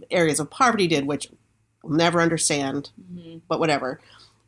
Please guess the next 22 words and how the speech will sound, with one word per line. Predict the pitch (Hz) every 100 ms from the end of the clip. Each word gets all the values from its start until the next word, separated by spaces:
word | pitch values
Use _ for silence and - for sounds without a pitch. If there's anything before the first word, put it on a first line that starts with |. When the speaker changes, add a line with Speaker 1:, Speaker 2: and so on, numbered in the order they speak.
| _ _ -
Speaker 1:
But | 190 170
it | 165
does | 208 190
sort | 190
of | 165
send | 185 170
a |
message | 160 175 - 156 139
that | 151 139 - _ -
there | 156
are, | 151 160 -
that | 143
people | - 185 175
support | 165 165 - 160 -
healthcare, | 170 170 - 151
and | -
it | 156
makes | 185 165
it, | 175 151 _ _ _ _ _ -
I |
mean, | 160
I, | 156 156